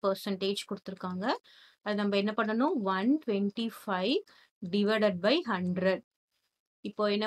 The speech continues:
வரும்? ஃபோர் ட்வென்டி ஃபைவ் சார் ஹண்ட்ரட் and ஃபைவ் ட்வென்டி ஃபைவ் சார் ஒன் ட்வென்டி ஃபைவ். So, answer is five by four. கிளியரா?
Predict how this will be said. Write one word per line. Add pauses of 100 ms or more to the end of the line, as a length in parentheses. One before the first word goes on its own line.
வரும்?
ஃபோர்
ட்வென்டி
ஃபைவ்
சார் (680)
ஹண்ட்ரட்
and
ஃபைவ்
ட்வென்டி
ஃபைவ்
சார்
ஒன்
ட்வென்டி
ஃபைவ்.
So, (160)
answer
is (220)
five (120)
by (180)
four. (2000)
கிளியரா?